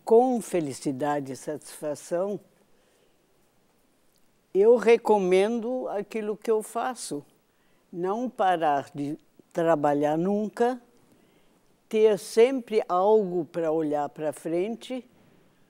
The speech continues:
de preferência deixar de olhar para trás, ter um,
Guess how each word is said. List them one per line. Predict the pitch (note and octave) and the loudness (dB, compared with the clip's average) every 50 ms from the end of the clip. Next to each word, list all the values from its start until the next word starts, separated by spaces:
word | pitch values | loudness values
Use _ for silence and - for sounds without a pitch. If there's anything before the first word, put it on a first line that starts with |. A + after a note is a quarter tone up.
| _ _ _ _ _ _ _ _ _ _ _ _ _ _ - | _ _ _ _ _ _ _ _ _ _ _ _ _ _ -8
de | G#3+ G3+ | -8 -6
preferência | F3 - G#3+ G3 G#3 G3+ F3+ G3+ G3+ G3 F#3 F3+ F#3 F#3 F3 - - F#3 | -2 0 2 4 4 2 2 2 0 0 2 2 2 0 0 0 -2 -4
deixar | E3 D3 - F3 E3 - - - F#3 F3 E3+ | -4 0 0 0 0 0 0 0 0 0 0
de | D#3 C#3+ F3+ | -2 -2 -4
olhar | F3 E3 D#3+ D#3 D3+ D3+ D#3 | -2 -2 -2 0 0 -2 -2
para | - - D#3 D3+ D3+ | -2 -4 -2 -2 -2
trás, | D3 - F3+ D#3+ D#3+ E3 F3+ G#3+ B3+ B3 - - - - - - _ _ _ _ _ _ _ _ _ _ _ _ _ _ _ _ _ _ _ _ _ _ | -4 -6 -6 -4 -4 -2 -2 -2 -4 -6 -6 -8 -8 -10 -12 -14 _ _ _ _ _ _ _ _ _ _ _ _ _ _ _ _ _ _ _ _ _ _
ter | - A3 A3 G#3 G#3+ A3 | -6 0 2 2 2 2
um, | G#3 A3 G#3+ G#3+ G#3+ G#3 | 0 -4 -6 -6 -8 -8